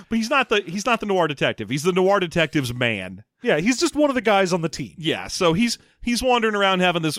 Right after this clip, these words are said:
Speaker 1: it just goes on for so goddamn long because there's, like John said, it's very much an attempt to write noir, but also work in a bunch of Star Wars stuff.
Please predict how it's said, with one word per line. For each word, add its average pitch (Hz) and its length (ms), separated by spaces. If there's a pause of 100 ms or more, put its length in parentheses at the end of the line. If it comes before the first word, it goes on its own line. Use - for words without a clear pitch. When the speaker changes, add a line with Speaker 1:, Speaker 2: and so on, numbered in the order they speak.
(140)
Speaker 1:
it 190 160
just - 200
goes 202 220
on 165 180
for 143 120
so 143 220
goddamn 123 380
long 120 220
because 131 180
there's, 147 180 (280)
like 190 120
John 226 260
said, 208 200
it's 180 220
very 196 260
much 202 200
an 170 60
attempt 151 300
to 151 60
write 143 240
noir, 131 440 (240)
but 170 120
also 156 360
work 170 280
in 170 80
a 151 60
bunch 143 200
of 147 80
Star 135 260
Wars 135 240
stuff. 143 360